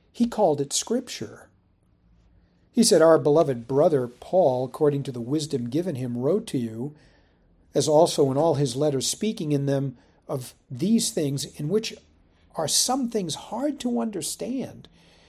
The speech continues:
which the untaught and unstable distort, as they do also the rest of Scripture,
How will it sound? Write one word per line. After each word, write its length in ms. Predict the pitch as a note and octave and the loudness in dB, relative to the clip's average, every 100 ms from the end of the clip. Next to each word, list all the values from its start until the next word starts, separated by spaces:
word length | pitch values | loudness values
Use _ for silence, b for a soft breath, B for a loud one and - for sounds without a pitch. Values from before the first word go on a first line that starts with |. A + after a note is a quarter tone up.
| b b b | b b b
which 320 | A3 A3+ - | 4 4 -2
the 180 | F#3 - | -4 -2
untaught 600 | G#3 D4 E4 - D3 D3+ | 0 0 0 2 4 4
and 140 | D#3 D#3+ | 2 2
unstable 680 | C4+ D4+ - E3 D#3 D#3+ D3 | 2 2 0 2 4 2 0
distort, 1000 | B2+ D#3 - - C#4 D#4+ C3+ - - - _ b b b b b b b - | 0 0 0 0 2 4 2 0 -14 -18 _ b b b b b b b -10
as 140 | A#2+ | -4
they 160 | B2 C#3 | 0 2
do 360 | C3+ C#3+ C3+ - _ | 2 2 0 -4 _
also 420 | - D3+ D3+ D#3 | -2 -2 0 -2
the 140 | C#3 C3 | -2 -2
rest 580 | C3 D#3+ G#3+ A3+ - | -2 0 0 0 -4
of 140 | C#3 C#3 | -6 -8
Scripture, 680 | - C3+ A2 - C3 B2 | -12 -10 -12 -12 -16 -18